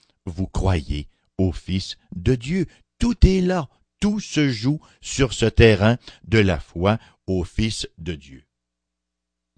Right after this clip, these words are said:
Croire, c'est une condition continue. Deuxièmement, là, croire, c'est une condition continue du cœur et de l'esprit. Voyez-vous, ce n'est pas un acte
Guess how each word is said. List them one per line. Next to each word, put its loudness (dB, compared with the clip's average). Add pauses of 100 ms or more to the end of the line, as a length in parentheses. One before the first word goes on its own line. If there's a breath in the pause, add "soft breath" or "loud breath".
(760)
Croire, -2 (540)
c'est 0
une 2
condition 0
continue. -4 (220)
Deuxièmement, -6
là, -10 (280)
croire, 0 (160 soft breath)
c'est -2
une 0
condition -2 (100)
continue 0 (260 soft breath)
du -6
cœur -2 (120)
et 0
de -4
l'esprit. -12 (140)
Voyez-vous, -4 (260 loud breath)
ce 2
n'est 2
pas 2
un -2
acte -4